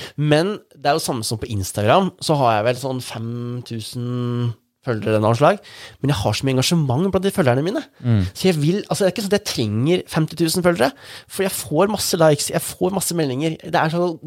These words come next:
Speaker 1: bra gjeng, liksom. Heiagjengen er der, liksom. Og det er, så jeg kan godt sende radio, ja. Det er sånn som den podcasten her, da. Jeg tenker at det er jo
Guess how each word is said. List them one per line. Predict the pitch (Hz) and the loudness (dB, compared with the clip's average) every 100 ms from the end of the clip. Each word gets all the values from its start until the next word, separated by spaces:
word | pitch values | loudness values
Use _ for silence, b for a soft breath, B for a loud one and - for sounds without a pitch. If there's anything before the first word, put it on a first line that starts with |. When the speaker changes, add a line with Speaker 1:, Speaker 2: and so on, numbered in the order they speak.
| 139 117 _ | -12 -14 _
Speaker 1:
bra | - 110 151 | 2 4 4
gjeng, | 185 127 127 311 | 4 4 2 2
liksom. | 440 - 539 - B B B B - - | 2 2 0 -4 B B B B -10 0
Heiagjengen | 151 135 123 135 160 202 | 2 2 2 2 0 -2
er | 135 | 2
der, | 147 196 | 2 0
liksom. | - 226 | -2 -2
Og | 175 | 0
det | 175 | 2
er, | 190 202 B B B - | 0 -2 B B B -10
så | 190 190 | -4 0
jeg | 180 | 0
kan | 202 | -2
godt | 196 - | -6 -4
sende | 190 156 | 0 4
radio, | 123 113 180 | 6 6 4
ja. | 240 | 2
Det | 220 | 4
er | |
sånn | 220 | 2
som | 202 190 | 4 2
den | 185 | 2
podcasten | - 135 151 156 180 | 0 0 0 0 2
her, | 277 | 0
da. | - _ _ _ | -2 _ _ _
Jeg | - - | -12 -6
tenker | 196 | -4
at | 185 | 0
det | 185 | 4
er | 170 | 4
jo | 185 | 4